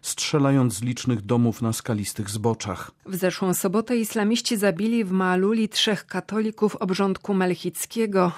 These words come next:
Speaker 2: a sześciu innych uprowadzili. Można stwierdzić z całą pewnością, że trzej zamordowani ponieśli śmierć za wiarę w Chrystusa.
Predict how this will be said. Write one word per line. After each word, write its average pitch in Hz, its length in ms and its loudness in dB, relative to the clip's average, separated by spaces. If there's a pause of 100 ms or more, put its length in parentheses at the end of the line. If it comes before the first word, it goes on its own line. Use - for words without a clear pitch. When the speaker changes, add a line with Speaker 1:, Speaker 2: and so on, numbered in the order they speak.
Speaker 2:
a 185 100 -2
sześciu 226 480 0
innych 170 680 -4
uprowadzili. 170 880 -2 (480)
Można 160 340 0
stwierdzić 165 760 -4
z - 140 -2
całą 180 300 2
pewnością, 190 720 0
że 190 180 0
trzej 240 300 -2
zamordowani 180 960 2
ponieśli 202 560 0
śmierć 175 680 -2
za 226 120 2
wiarę 143 360 -2
w - 60 -16
Chrystusa. 156 840 -4